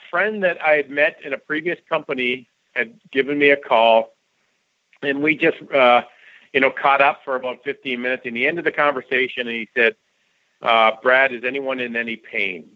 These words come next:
at your house?" And I said, "Well, my wife's got Lyme's disease, and, and she suffers from chronic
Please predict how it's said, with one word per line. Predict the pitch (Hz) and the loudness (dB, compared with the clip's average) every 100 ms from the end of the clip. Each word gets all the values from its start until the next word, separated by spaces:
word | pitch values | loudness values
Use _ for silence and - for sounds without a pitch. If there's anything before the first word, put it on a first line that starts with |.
| _ _ - | _ _ -10
at | 104 - | -8 -2
your | 98 | 0
house?" | 92 87 | 0 0
And | 95 | -8
I | 87 | -10
said, | 98 | -6
"Well, | 90 107 127 | 2 4 4
my | 117 | 2
wife's | 101 113 123 | 2 2 0
got | - 110 | 2 2
Lyme's | 110 113 127 | 4 2 0
disease, | 131 117 120 143 147 | -8 -8 -8 -8 -8
and, | 98 - _ _ - - _ | -10 -12 _ _ -20 -20 _
and | - 110 107 | -2 0 0
she | - 110 - _ | -2 -6 -6 _
suffers | - 113 120 | -8 -6 -6
from | - 117 | -4 -8
chronic | 110 - 123 127 - | -6 0 0 0 -6